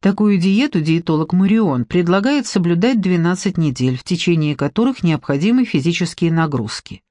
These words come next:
Но бессистемные срывы приведут к бесполезности диеты или, что значительно хуже,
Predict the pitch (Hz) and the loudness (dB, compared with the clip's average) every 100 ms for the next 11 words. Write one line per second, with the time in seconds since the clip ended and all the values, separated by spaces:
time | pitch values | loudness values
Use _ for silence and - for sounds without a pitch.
0 | _ _ _ _ _ - 156 170 202 220 | _ _ _ _ _ -4 0 4 4 2
1 | 147 127 _ _ _ _ _ _ _ _ | 0 -4 _ _ _ _ _ _ _ _
2 | _ - - - - 143 220 285 - 320 | _ -20 -20 -20 -12 0 2 2 0 -4
3 | 302 - 220 156 143 135 127 175 247 277 | -4 -2 0 2 0 -2 -2 0 2 2
4 | 175 175 170 175 254 214 165 190 - 180 | 0 0 2 2 0 0 0 0 0 0
5 | 180 254 240 233 - 214 180 160 139 135 | 2 2 2 0 0 0 2 0 0 0
6 | 143 - 233 277 - 160 165 160 - 151 | -2 0 0 0 -2 -2 0 -2 -2 -2
7 | 156 147 - 254 269 294 | 0 0 0 -2 0 -2